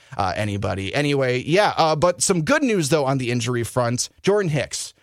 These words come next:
looking like he's gonna make his return from, uh, compartment syndrome, which is a very, very, very scary thing if you've ever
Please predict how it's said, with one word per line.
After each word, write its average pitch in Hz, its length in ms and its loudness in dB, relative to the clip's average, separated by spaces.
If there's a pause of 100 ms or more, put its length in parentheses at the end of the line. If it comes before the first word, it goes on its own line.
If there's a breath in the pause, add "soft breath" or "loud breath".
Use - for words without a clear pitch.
(120)
looking 156 220 0
like 156 140 0
he's 156 180 0
gonna 156 160 0
make 139 220 0
his 135 160 -2
return 127 340 0
from, 123 260 0
uh, 113 200 2
compartment 113 560 -2
syndrome, 104 420 -2
which 107 160 -2
is 110 180 -2
a 107 120 0
very, 117 720 -2
very, 107 440 -2
very 113 400 -4
scary 110 320 -2
thing 110 240 -2
if 110 140 -4
you've 107 140 -2
ever 104 380 -2